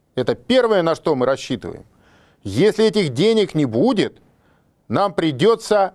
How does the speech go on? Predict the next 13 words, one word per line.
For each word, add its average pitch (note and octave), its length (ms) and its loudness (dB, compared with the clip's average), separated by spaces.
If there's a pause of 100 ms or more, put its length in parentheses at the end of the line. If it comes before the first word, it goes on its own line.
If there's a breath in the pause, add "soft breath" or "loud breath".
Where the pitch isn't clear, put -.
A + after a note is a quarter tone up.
(140)
резать D3 640 0
корабли E3 420 0
и C3 60 2
самолёты, F#3+ 680 0 (280 soft breath)
у A#2 80 -4
нас D#3 220 -2
не D3+ 60 -2
будет C3 340 -2
никакого E3+ 680 0 (360 soft breath)
другого B2 680 -2 (200)
выбора". F2+ 540 -10 (1200 soft breath)
Понимаете, B2+ 420 -4
да? D#3+ 260 0